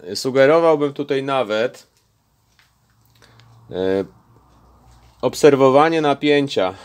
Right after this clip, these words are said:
Jeżeli napięcie podczas ładowania waha nam się w zakresie pomiędzy szesnaście i dwie dziesiąte wolta do szesnaście i osiem dziesiątych wolta, no, myślę, że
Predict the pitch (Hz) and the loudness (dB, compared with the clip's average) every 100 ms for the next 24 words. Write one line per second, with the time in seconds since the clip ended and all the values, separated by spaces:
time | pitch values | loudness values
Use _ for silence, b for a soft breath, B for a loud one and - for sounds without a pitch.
0 | B 82 117 123 131 131 123 B B 110 | B -8 -6 -4 -4 -2 -4 B B -8
1 | 110 147 180 175 - 131 143 127 135 131 | -2 0 0 -4 -4 -2 -2 0 0 0
2 | 131 143 127 107 101 117 123 113 101 139 | 0 0 -2 -2 -4 -4 -10 -10 -4 -2
3 | 165 151 135 139 120 127 - 135 - 131 | -2 -2 -4 -4 -4 -4 -2 -4 -4 -4
4 | 127 123 127 120 - 120 131 135 - 135 | -2 -2 -4 -6 -4 -4 -2 -4 -4 -6
5 | 113 135 139 135 135 123 120 107 113 104 | -2 -2 -2 -2 -4 0 0 4 2 2
6 | 101 95 - 104 120 127 - 127 110 131 | -2 -2 -6 -6 -6 -6 -6 -4 -2 -2
7 | 160 143 117 110 123 110 110 101 104 92 | -2 -4 -6 -4 -4 -4 -6 -4 -2 -2
8 | 101 104 139 156 _ _ b b b b | 0 2 0 -4 _ _ b b b b
9 | - 131 180 185 165 156 151 147 | -8 -6 -4 0 2 6 8 8